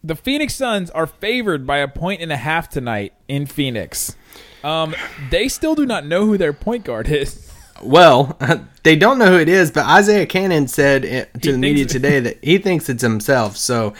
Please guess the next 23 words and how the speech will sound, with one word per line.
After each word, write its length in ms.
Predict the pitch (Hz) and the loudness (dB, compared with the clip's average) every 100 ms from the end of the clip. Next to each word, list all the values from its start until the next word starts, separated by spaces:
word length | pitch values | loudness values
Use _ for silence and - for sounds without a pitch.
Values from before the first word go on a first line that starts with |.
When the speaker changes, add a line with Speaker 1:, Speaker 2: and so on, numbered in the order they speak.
| - | -12
Speaker 1:
<laughs> 180 | - - | -6 -4
Speaker 2:
um, 380 | - 123 113 - _ _ | -2 -2 -2 -8 _ _
whoever 480 | 202 202 - 285 226 | 2 4 2 2 2
it 160 | 151 | 2
is, 460 | 139 175 127 117 - _ _ _ _ _ _ _ - | 2 2 0 -2 -10 _ _ _ _ _ _ _ 0
it's 260 | 185 - | 2 2
th-, 260 | - 139 165 | -10 -12 -12
there's 380 | 139 131 170 190 | -12 -4 -2 -2
a 60 | 185 | 0
couple 280 | 233 262 202 | 0 0 -2
elements 440 | 170 170 151 135 | -2 0 -2 -4
to 120 | - 143 | -2 -2
it 160 | 127 | -2
that, 260 | 120 120 - | -4 -6 -8
that's 260 | 110 120 - | -8 -8 -8
surprising 500 | 113 139 135 120 117 | -6 -2 -2 -2 -6
to 140 | 123 | -4
me. 220 | 117 110 107 - _ | -4 -6 -8 -20 _
One, 480 | 135 196 190 160 147 _ | -2 0 2 -2 -6 _
okay, 480 | 147 160 147 107 92 _ _ _ | -6 -4 -2 -4 -6 _ _ _
I 140 | 131 160 | -2 0
get 280 | 160 156 | 0 -2
they're, 380 | - 131 123 - | 0 -2 -2 -4